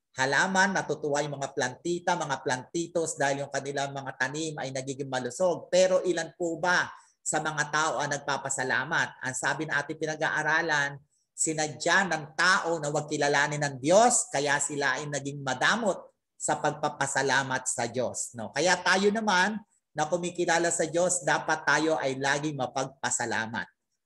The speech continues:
No? May kasaysayan sa banal na kasulatan na si Jesus ay nagpagaling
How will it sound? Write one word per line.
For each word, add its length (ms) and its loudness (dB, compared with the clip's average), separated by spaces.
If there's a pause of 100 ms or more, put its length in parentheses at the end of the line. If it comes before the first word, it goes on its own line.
No? 240 -6
May 100 -2
kasaysayan 720 0
sa 160 -4
banal 240 -2
na 80 -6
kasulatan 800 0 (380)
na 160 0
si 240 0
Jesus 720 2
ay 100 -2
nagpagaling 840 0